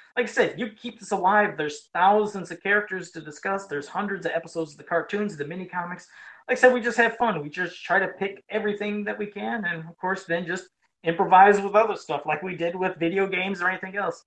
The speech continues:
It's just fun. That's all it's about. And thanks, J S P and Grim. They, you know, Grim just said, you know, "Enjoyed the show, guys. We'll tune in next week."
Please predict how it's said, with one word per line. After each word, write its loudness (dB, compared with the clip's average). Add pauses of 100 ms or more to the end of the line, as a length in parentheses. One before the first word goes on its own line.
It's -18
just -2
fun. -6 (120)
That's -2
all -2
it's -18
about. -18 (260)
And 4
thanks, 6
J 6
S 4
P -2
and -4
Grim. 0
They, 0
you -4
know, 4 (320)
Grim 4
just -6
said, 6
you -2
know, 2
"Enjoyed -2
the -14
show, 2
guys. 4
We'll -14
tune -8
in -8
next -10
week." -6